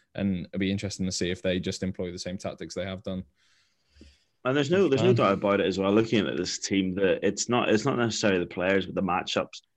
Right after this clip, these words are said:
Speaker 2: Murray Bigger at the halfbacks, second rows, Itoje Henderson, um, Aki Harris, question mark. You know, Warren Glatlin is, he is, there is a, he clearly has a reverence to this game. He's not just being like, "Oh, this is just, we're playing the Bulls again." Like,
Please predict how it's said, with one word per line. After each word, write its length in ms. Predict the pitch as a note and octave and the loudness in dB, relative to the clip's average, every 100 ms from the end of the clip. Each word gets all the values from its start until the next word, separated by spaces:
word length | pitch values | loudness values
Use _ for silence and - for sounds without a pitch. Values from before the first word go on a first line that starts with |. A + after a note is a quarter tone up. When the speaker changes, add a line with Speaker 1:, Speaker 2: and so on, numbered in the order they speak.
| - | -2
Speaker 2:
Murray 260 | G#2 G#2 | 4 4
Bigger 460 | G2 G#2 F#2 G2 F#2 | 4 2 2 2 0
at 80 | E2+ | -2
the 60 | |
halfbacks, 680 | F2+ G2+ - F#2 F2 - - - _ _ _ - | -2 -2 -2 -2 -2 -4 -12 -20 _ _ _ -2
second 340 | G#2+ G#2 G2+ | 0 2 2
rows, 280 | F#2+ F#2+ F2 | 2 0 -2
Itoje 400 | F2 G2+ F#2+ F#2+ | -2 -2 0 -2
Henderson, 580 | G2 F#2 F#2 - F2+ F2 - _ _ _ _ | -2 -4 -6 -6 -8 -10 -18 _ _ _ _
um, 640 | - G2 F#2+ F#2+ F#2+ F#2 - _ _ _ _ _ | -2 2 2 2 0 -4 -8 _ _ _ _ _
Aki 280 | - - G#2+ | 0 0 -2
Harris, 420 | F#2 A2+ C3+ - - | -2 -4 -6 -14 -10
question 280 | - G#2+ A2 | -8 -6 -6
mark. 140 | A#2 - _ _ _ _ _ | -8 -12 _ _ _ _ _
You 120 | G#2 | 4
know, 300 | G#2 G2 F#2+ | 6 6 2
Warren 460 | - - G2+ A#2 A2 | -2 -2 2 4 4
Glatlin 440 | G2+ F#2+ E2 F#2 F#2+ | 4 4 4 2 0
is, 160 | F#2 | -2
he 220 | D2 G2 G#2 | -2 2 4
is, 200 | G#2+ G#2+ - - _ - - - | 4 0 -8 -12 _ -14 -12 -10
there 240 | - G#2+ A2 | -2 2 4
is 140 | G#2 | 4
a, 180 | G2+ G2 | 2 2
he 200 | G#2 F#2+ - | 0 -2 -2
clearly 240 | A#2 A2 | 2 6
has 160 | G#2 G2 | 6 4
a 80 | F2+ | 2
reverence 520 | F2 F2+ G2 G2 F#2+ | 0 0 0 0 -2
to 100 | - G2+ | -4 -2
this 160 | G2+ | -2
game. 260 | G#2+ F#2 F2 | -4 -4 -4
He's 140 | F2 | -4
not 160 | G2+ F#2+ | -4 -6
just 200 | G2 F2+ | -6 -8
being 160 | F2 F2 | -6 -4
like, 180 | E2+ F2 | -2 0
"Oh, 160 | F2 | 0
this 120 | F2 | -2
is 100 | F2 | -6
just, 160 | E2+ - | -10 -10
we're 80 | E2+ | -8
playing 220 | F#2+ F2+ | -6 -4
the 60 | F2+ | -4
Bulls 300 | E2+ F2 F2 | -4 -4 -6
again." 280 | F#2 F#2+ | -6 -6
Like, 160 | F2 - | -8 -12